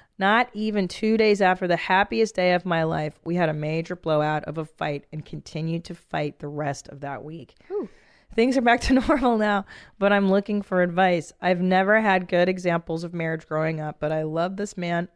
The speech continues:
Speaker 1: more than I can even try to explain. I have a six-year-old son from a previous relationship, and he is a better father to him than his actual dad.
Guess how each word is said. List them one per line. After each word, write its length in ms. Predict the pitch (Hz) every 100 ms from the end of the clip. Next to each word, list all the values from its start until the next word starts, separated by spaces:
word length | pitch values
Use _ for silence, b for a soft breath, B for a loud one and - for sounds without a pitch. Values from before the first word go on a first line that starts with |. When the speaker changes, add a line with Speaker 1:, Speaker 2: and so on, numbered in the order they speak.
| _
Speaker 1:
more 200 | 156 156
than 100 | 165
I 80 | 180
can 180 | - 165
even 240 | 165 165
try 280 | - 165 170
to 60 | 196
explain. 480 | - - 156 165 180 - - - _ _ _ - -
I 40 |
have 120 | 160
a 60 | 165
six-year-old 500 | 160 185 - 190 180
son 380 | - 170 175 185 b b
from 140 | -
a 60 | 196
previous 540 | - 214 226 233 233
relationship, 600 | 214 208 208 214 - 208 -
and 140 | 170
he 120 | 170
is 100 | 180
a 80 | 175
better 240 | 170 175 185
father 480 | - 165 170 170 b b b b
to 100 | -
him 300 | 160 165 165
than 140 | 156 156
his 100 | 156
actual 500 | 156 156 - - 156
dad. 380 | 151 139 135